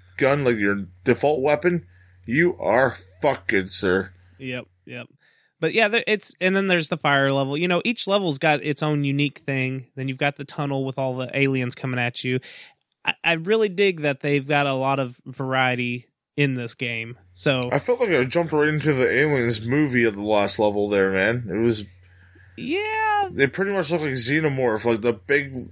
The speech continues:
Speaker 1: like, you fight, like, pretty much twenty seconds into the level.
Speaker 2: Yeah,
Speaker 1: The big
Speaker 2: you're
Speaker 1: fucker that comes in through the roof.
Speaker 2: Yeah, you, you kind of fight face huggers and all kinds of stuff that looks straight out of Aliens,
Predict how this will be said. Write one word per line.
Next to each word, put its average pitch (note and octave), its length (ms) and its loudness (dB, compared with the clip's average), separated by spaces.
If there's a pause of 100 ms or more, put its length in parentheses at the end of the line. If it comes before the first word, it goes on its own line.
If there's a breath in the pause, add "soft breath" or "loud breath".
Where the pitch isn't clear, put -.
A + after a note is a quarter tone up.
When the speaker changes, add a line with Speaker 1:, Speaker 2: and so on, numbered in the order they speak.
Speaker 1:
like, A2 200 -2
you A2+ 80 0
fight, D3 280 2
like, A#2 200 2 (880)
pretty C#3 240 2
much C3+ 220 2
twenty C#3 280 2
seconds B2+ 440 0
into B2 160 -2
the A#2 60 2
level. A2 640 2 (360 soft breath)
Speaker 2:
Yeah, E3+ 440 0
Speaker 1:
The D3+ 100 -6
big C#3+ 80 -4
Speaker 2:
you're A#3 80 -4
Speaker 1:
fucker D#3 280 2
that C#3+ 160 2
comes C#3 260 2
in C#3+ 120 2
through C3+ 200 0
the B2 100 4
roof. D#3+ 380 0 (360)
Speaker 2:
Yeah, E3+ 260 -2
you, F#3 280 -6
you F3 120 -12
kind C4+ 240 -2
of - 80 -6
fight F#3+ 360 2 (200)
face E3+ 280 0
huggers F3+ 680 0
and B2+ 540 -4 (120)
all D#3 180 2
kinds D3+ 340 0
of B2+ 100 -2
stuff C3 220 -4
that - 160 -4
looks C#3 220 -2
straight D3 520 -2
out C#3 220 2
of B2+ 360 -4
Aliens, B2 680 -4